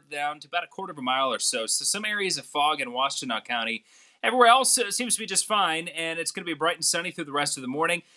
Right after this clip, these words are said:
This is the pattern we've been in over the last few days. High pressure around the mid-Atlantic, and all these, uh,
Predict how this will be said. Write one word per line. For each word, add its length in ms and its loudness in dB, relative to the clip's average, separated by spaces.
This 160 -2
is 80 -2
the 80 2
pattern 400 2
we've 160 0
been 160 4
in 140 -2
over 100 -4
the 80 -2
last 380 0
few 180 -4
days. 320 0
High 200 2
pressure 440 2
around 220 2
the 60 -8
mid-Atlantic, 760 -2
and 160 -6
all 260 0
these, 320 -2
uh, 360 4